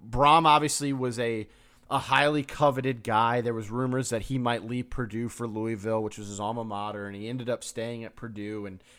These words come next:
and got a nice contract extension after his really good year at Purdue. And then they had a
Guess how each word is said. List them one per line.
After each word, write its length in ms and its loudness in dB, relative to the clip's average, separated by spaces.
and 100 -10
got 160 2
a 60 0
nice 280 -4
contract 560 -6
extension 460 -6
after 300 -4
his 160 -8
really 320 -8
good 200 -10
year 280 -6
at 100 -8
Purdue. 340 -6
And 80 -4
then 120 -2
they 100 0
had 160 0
a 140 -2